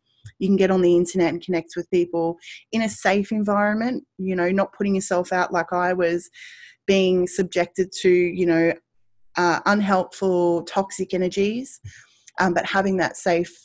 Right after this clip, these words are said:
um, and sacred and nurturing support ready for you in that, in that time period.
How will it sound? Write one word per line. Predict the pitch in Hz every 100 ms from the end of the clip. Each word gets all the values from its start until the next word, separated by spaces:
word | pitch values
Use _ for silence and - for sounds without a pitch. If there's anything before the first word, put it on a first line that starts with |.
| -
um, | 170 165
and | 170
sacred | 170 165 165 165 160
and | 156 160 165
nurturing | 170 165 - 165 170
support | 175 - 175 156 156 - 98 _ - - _ _ 175
ready | 196 208
for | 196 - 175
you | 175 170 151 160 -
in | 175 165
that, | 147 -
in | 175 160
that | 156 -
time | 156 151
period. | 170 139 139 -